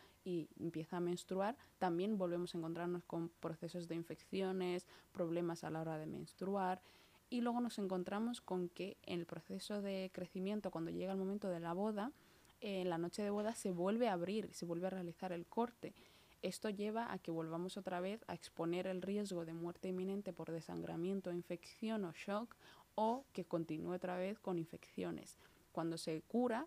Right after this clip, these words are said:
si se queda embarazada, volvemos al mismo proceso. Cuando se va a tener, va a dar a luz, se vuelve a realizar otra vez el corte. Entonces, no es un momento puntual, sino que son muchos momentos en los que se expone a la niña a lo largo de su vida a tener que sobrevivir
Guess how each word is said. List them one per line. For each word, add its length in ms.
si 180
se 140
queda 220
embarazada, 720
volvemos 460
al 100
mismo 280
proceso. 500
Cuando 280
se 160
va 60
a 40
tener, 540
va 80
a 40
dar 180
a 80
luz, 220
se 140
vuelve 260
a 20
realizar 400
otra 220
vez 140
el 140
corte. 440
Entonces, 440
no 180
es 180
un 60
momento 380
puntual, 400
sino 200
que 80
son 220
muchos 320
momentos 540
en 120
los 100
que 80
se 120
expone 340
a 40
la 100
niña 240
a 20
lo 100
largo 180
de 60
su 140
vida 300
a 80
tener 260
que 100
sobrevivir 640